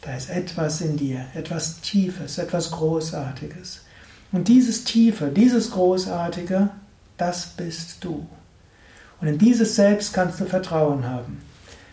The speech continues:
Der Körper mag mal Probleme haben, er mag mal krank werden, einfache Erkältungen und Schwierigeres. Deine Psyche mag Höhen oder Tiefen haben, aber du kannst Selbstvertrauen haben,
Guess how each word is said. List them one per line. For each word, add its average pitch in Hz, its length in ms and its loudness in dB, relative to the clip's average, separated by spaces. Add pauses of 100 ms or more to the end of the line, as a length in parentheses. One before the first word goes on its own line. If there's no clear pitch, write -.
(200)
Der 127 100 -4
Körper 180 800 2
mag 165 280 4
mal 160 140 0
Probleme 143 640 0
haben, 127 400 -6
er 175 100 0
mag 180 320 0
mal 170 140 0
krank 160 480 -2
werden, 151 560 2
einfache 170 460 0
Erkältungen 160 680 2
und 143 140 -4
Schwierigeres. 135 920 -4 (400)
Deine 180 220 4
Psyche 208 440 4
mag 180 280 6
Höhen 202 300 8
oder 170 200 0
Tiefen 160 480 -4
haben, 131 380 -4 (380)
aber 135 140 -4
du 135 60 -2
kannst 160 500 -4
Selbstvertrauen 165 960 0
haben, 147 380 -2